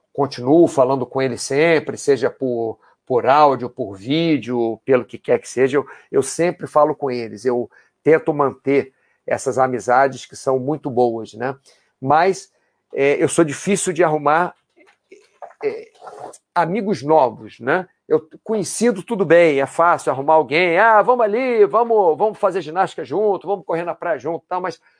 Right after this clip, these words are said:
amigo mesmo é difícil. Bom, o que que você pode fazer?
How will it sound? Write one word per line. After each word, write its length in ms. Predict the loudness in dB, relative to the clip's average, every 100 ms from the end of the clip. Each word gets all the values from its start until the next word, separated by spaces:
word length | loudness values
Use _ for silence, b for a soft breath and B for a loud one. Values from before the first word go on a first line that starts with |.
| _
amigo 440 | -8 -6 -6 -6
mesmo 380 | -4 -4 -4 -8 -20 _ _
é 120 | -6
difícil. 600 | -4 -8 -10 -10 -12 -20 _ _ _ _ _ _ _ _ _ _
Bom, 300 | 2 4 2 _ _ _ _ _ _
o 60 | -8
que 140 | -8
que 80 | -2
você 120 | -4
pode 280 | 0 -2 2
fazer? 400 | 0 0 -8